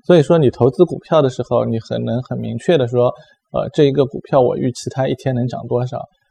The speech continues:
或者说我是赌一个涨停板之类的。但基金肯定是不可能出现这样的情况，或者说这种情况会非常的少见。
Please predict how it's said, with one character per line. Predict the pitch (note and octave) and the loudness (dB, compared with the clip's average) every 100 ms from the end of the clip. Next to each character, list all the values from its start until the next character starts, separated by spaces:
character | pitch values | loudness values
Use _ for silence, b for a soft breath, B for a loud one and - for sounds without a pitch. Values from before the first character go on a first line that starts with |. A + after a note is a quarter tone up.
| _ _ _ | _ _ _
或 | - | -2
者 | B2+ A2+ | 0 0
说 | - A#2 | 0 2
我 | A2+ | 0
是 | - C3 B2+ | 0 -4 -2
赌 | A2 | -4
一 | A2 | -4
个 | B2 | -4
涨 | - A2+ - | -6 -10 -8
停 | A#2 | -8
板 | B2+ A#2 | -8 -12
之 | - | -12
类 | A#2 A#2+ | -10 -10
的。 | - - _ _ | -14 -18 _ _
但 | E3 C3 | 2 2
基 | - | 2
金 | D3+ E3+ | 2 2
肯 | E3+ A2+ | 2 -2
定 | A#2+ | -2
是 | A2 B2 | -2 -4
不 | A#2 | -4
可 | A2+ | -6
能 | G#2+ A2 B2+ | -8 -8 -10
出 | - | -8
现 | C3+ A#2+ | -6 -4
这 | A#2+ | -6
样 | A#2 | -6
的 | A2+ | -8
情 | - A2 | -12 -20
况， | - A2+ _ _ | -14 -14 _ _
或 | C#3+ | -2
者 | A#2+ | 0
说 | C#3 | 0
这 | C3 | 0
种 | C#3 | -2
情 | A#2 - | -4 -8
况 | B2 | -8
会 | A#2+ A#2+ | -6 -4
非 | C3+ | -4
常 | C3+ | -4
的 | C#3 | -8
少 | - - | -8 -12
见。 | C3 C3 | -8 -10